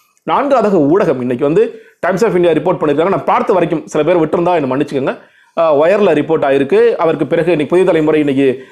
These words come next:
அஹ், செய்தி சேகரிக்க போய் அவர் வந்து அடி வாங்கி, அதுக்கப்புறம்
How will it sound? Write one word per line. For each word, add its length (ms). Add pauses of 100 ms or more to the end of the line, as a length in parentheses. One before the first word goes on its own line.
(140)
அஹ், 40
செய்தி 260
சேகரிக்க 400
போய் 500
அவர் 220
வந்து 280
அடி 200
வாங்கி, 300
அதுக்கப்புறம் 480